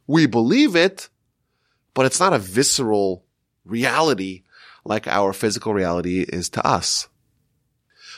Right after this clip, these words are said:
But in the afterlife, i e our soul's perspective, this is totally true. It's inherent. It's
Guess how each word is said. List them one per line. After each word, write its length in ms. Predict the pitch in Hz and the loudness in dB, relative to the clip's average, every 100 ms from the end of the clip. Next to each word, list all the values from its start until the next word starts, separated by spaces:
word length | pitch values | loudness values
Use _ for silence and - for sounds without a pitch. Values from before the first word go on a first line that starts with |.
| - | -2
But 140 | 139 | 0
in 80 | 135 | 2
the 100 | 143 | 2
afterlife, 840 | 202 277 247 185 147 202 - - - | 2 0 0 2 2 0 -4 -14 -4
i 160 | 147 - | -4 -2
e 320 | 156 135 - _ _ | -2 -2 -4 _ _
our 200 | 135 135 | 0 2
soul's 540 | 120 - 202 262 320 - | 2 2 2 2 2 0
perspective, 800 | - 143 - 113 - 123 165 - | -2 -2 2 0 0 -4 -4 -4
this 240 | 117 - | -4 -4
is 140 | 104 - | -6 -8
totally 600 | - 110 101 92 92 - _ _ _ _ _ _ _ _ | -6 -4 -2 -2 -4 -10 _ _ _ _ _ _ _ _
true. 440 | - 190 95 - | 4 6 6 2
It's 360 | - 98 - - | -4 -2 0 -2
inherent. 560 | 104 101 113 113 110 - | -4 0 4 6 4 -4
It's 240 | 101 - | -6 -6